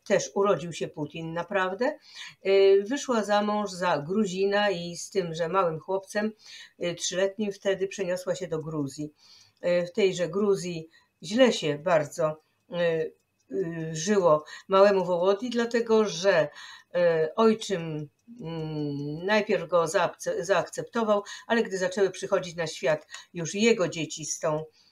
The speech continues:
jego nową żoną, y, to, no, po prostu zaczął go, mm, bić i to bardzo mocno, a poza tym, y, żyli tam w doskwierającej biedzie na początku i mały Wowa chodził obdarty i często głodny. Kiedy poszedł do szkoły,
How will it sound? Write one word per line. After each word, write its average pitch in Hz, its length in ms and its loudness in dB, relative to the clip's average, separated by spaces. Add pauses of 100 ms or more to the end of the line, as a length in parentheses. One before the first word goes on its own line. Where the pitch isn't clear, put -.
(120)
jego 180 280 0
nową 165 320 0
żoną, 208 400 0 (440)
y, 190 320 4 (100)
to, 226 100 2 (600)
no, 359 140 -6
po 339 100 2
prostu 233 380 2
zaczął 190 300 0
go, 160 240 -4 (180)
mm, 165 160 -10 (160)
bić 151 500 -6
i 185 120 -10
to 175 120 -2
bardzo 170 480 -2 (300)
mocno, 196 460 0
a 208 100 4
poza 214 560 0
tym, 147 220 -4 (340)
y, 170 140 0
żyli 196 300 0
tam 160 280 -2
w 156 440 0 (320)
doskwierającej 190 960 0
biedzie 156 320 -4
na 165 100 -4
początku 214 680 -4 (300)
i 262 140 0
mały 220 300 4
Wowa 170 300 2
chodził 151 380 -6
obdarty 226 680 0 (260)
i 254 120 -4
często 190 420 0
głodny. 147 480 -4
Kiedy 233 240 -4
poszedł 254 300 -2
do 254 100 0
szkoły, 247 460 0